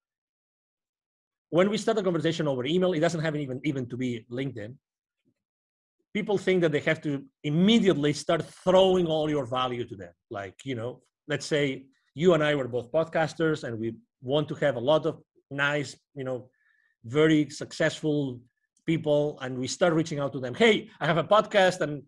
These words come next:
you know, I'm only starting, but," or, or maybe I already have, like, ten thousand people following the podcast and I have twenty thousand downloads or maybe only five hundred downloads, it doesn't matter. In reality, nobody cares about what you are,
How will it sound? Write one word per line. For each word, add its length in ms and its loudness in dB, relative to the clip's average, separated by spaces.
you 80 -2
know, 80 2
I'm 100 2
only 160 2
starting, 580 4
but," 240 2
or, 260 -4
or 160 -2
maybe 240 0
I 40 0
already 280 -2
have, 220 0
like, 240 -4
ten 180 4
thousand 360 4
people 280 0
following 300 -2
the 80 -4
podcast 440 -2
and 100 -8
I 40 -8
have 420 0
twenty 260 2
thousand 520 2
downloads 440 0
or 60 -4
maybe 220 2
only 180 0
five 220 -2
hundred 280 -4
downloads, 380 -4
it 80 -6
doesn't 200 -6
matter. 260 -10
In 100 0
reality, 480 6
nobody 400 2
cares 300 -2
about 260 -6
what 160 -8
you 140 -6
are, 80 -8